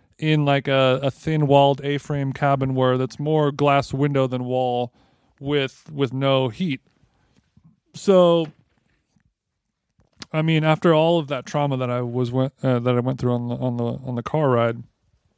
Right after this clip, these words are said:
I'm now, you know, it is, it is too cold to do anything. So, like, you know, I wanted to read a book and do mushrooms and, like, listen to music and relax. Like,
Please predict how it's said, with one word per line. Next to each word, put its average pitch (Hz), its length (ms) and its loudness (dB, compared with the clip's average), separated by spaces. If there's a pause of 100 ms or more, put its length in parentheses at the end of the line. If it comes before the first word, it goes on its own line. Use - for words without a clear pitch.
(760)
I'm 139 240 -4
now, 147 580 2 (760)
you 156 80 -6
know, 139 320 2
it 160 140 4
is, 147 300 4
it 151 140 2
is 151 200 2
too - 220 0
cold 156 640 4
to - 320 -12
do 139 220 4
anything. 139 480 0
So, 131 240 2
like, 123 300 -2 (220)
you 135 120 -4
know, 127 120 -2
I 131 40 4
wanted 131 340 2
to 131 160 2
read 131 420 0
a 131 80 2
book 135 360 2
and 127 220 0
do 135 120 4
mushrooms 139 680 2
and, 127 180 -2
like, 123 220 -4 (200)
listen 135 340 -2
to 127 100 -10
music 127 560 -2
and 117 160 -4
relax. 120 500 0
Like, 120 200 0